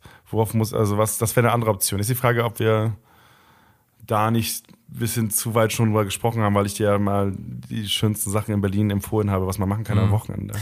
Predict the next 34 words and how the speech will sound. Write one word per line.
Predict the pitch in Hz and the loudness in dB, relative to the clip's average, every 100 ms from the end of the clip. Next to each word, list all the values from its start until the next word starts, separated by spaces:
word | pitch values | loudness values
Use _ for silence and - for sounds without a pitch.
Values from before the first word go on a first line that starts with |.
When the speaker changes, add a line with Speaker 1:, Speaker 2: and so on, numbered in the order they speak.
| 101 | -6
Speaker 1:
ja? | 110 | 2
Speaker 2:
Nee, | 127 170 | 4 6
ich | 175 | 4
mach | 175 | 2
den, | - 175 | 2 0
ich | 147 190 | 2 0
mach | 175 | 2
den | 147 | 2
Podcast, | - 110 113 98 | 2 2 0 -2
Speaker 1:
Ja. | |
Speaker 2:
ich | 113 | -4
hab | 113 | -2
Bock | 110 - | -2 -6
drauf. | - 80 92 - - - | -8 -8 -8 -14 -8 4
Und | |
machen | 127 151 | 4 6
wir | 185 | 4
dann | 127 | 6
nächste | 139 - | 4 4
Woche | 151 151 | 2 2
in | 120 | 0
Person | - 104 113 117 226 | 0 2 2 2 0
oder | 302 113 | 0 0
was | 98 - | 0 -2
machen | 101 113 | -4 2
wir? | 175 | 6
Speaker 1:
Oh | |
ja, | 123 | 6
stimmt, | - - 156 | 4 2 4
ich | |
bin | 123 | 4
ja | 117 | 4
in | |
Berlin. | 107 113 | 2 -2